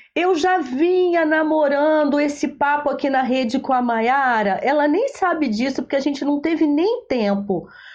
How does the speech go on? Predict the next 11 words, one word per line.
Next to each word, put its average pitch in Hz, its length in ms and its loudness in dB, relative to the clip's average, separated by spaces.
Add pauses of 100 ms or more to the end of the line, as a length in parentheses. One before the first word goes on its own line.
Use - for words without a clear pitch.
(160)
Por 427 300 0
quê? 151 340 -2
A 285 120 0
Maiara, 185 840 -2
ela 240 300 0
trabalha 170 840 -2
com 196 280 -2
audiovisual 202 960 0
há 202 120 -2
dez 226 400 -2
anos. 147 520 -4